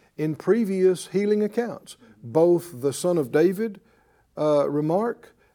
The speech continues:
and both the "Have mercy on me." We've heard that and seen that, where other people got healed. "And the multitude rebuked them because they should hold their peace." Well, that was their opinion,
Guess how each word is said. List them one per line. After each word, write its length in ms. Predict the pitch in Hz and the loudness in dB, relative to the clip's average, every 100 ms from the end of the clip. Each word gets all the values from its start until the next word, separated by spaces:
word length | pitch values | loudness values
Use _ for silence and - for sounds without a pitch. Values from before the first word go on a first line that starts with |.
| _ | _
and 260 | 147 156 143 | -6 -4 0
both 340 | 156 175 160 | 0 0 -2
the 100 | 160 | -6
"Have 260 | 123 170 165 | -2 -2 0
mercy 440 | 196 208 - 120 | -2 -2 -6 -10
on 240 | 110 117 101 | -10 -12 -14
me." 280 | 107 _ _ _ _ | -18 _ _ _ _
We've 200 | 123 117 | -8 -6
heard 240 | 127 156 151 | -6 -6 -6
that 140 | 143 | -8
and 100 | 143 | -8
seen 260 | 160 175 127 | -6 -6 -8
that, 280 | 98 - _ _ _ _ _ - | -14 -20 _ _ _ _ _ 6
where 160 | 165 | 8
other 220 | 160 175 | 10 6
people 320 | 156 151 139 147 | 2 -2 -2 -2
got 220 | 131 120 | 0 0
healed. 380 | 170 220 - _ _ - | -2 -6 -14 _ _ 0
"And 180 | 165 | 2
the 60 | 160 | 4
multitude 680 | 175 277 - 254 - 190 170 | 6 4 4 -4 -2 0 0
rebuked 560 | 147 117 220 330 - | -2 2 0 0 -4
them 220 | 143 101 - _ _ | -8 -8 -10 _ _
because 720 | 147 160 165 185 180 175 147 - _ _ | 0 2 6 6 6 4 0 -10 _ _
they 200 | 120 165 | 2 4
should 240 | 170 190 156 | 4 2 2
hold 240 | 180 180 | 4 4
their 160 | 185 180 | 4 2
peace." 540 | 247 311 - - - | 2 0 -2 -10 -12
Well, 180 | 123 139 | -6 -4
that 200 | 147 - | -4 -4
was 320 | 139 127 - - | -4 -4 -10 -8
their 160 | 160 147 | -4 -2
opinion, 480 | 139 220 226 - | 0 -2 -2 -8